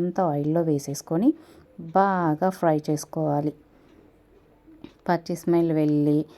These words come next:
మంచి ఫ్లేవర్ అంతా అందులో నుంచి బయటకు వచ్చేంత వరకు ఫ్రై చేసుకుంటూ ఉండాలి. ఎంత ఫ్రై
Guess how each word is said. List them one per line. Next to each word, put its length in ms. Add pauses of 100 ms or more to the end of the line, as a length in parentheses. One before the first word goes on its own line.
(300)
మంచి 360 (100)
ఫ్లేవర్ 540
అంతా 280 (120)
అందులో 340
నుంచి 320 (140)
బయటకు 480
వచ్చేంత 500 (140)
వరకు 340 (880)
ఫ్రై 200 (180)
చేసుకుంటూ 680 (360)
ఉండాలి. 400 (640)
ఎంత 240 (120)
ఫ్రై 180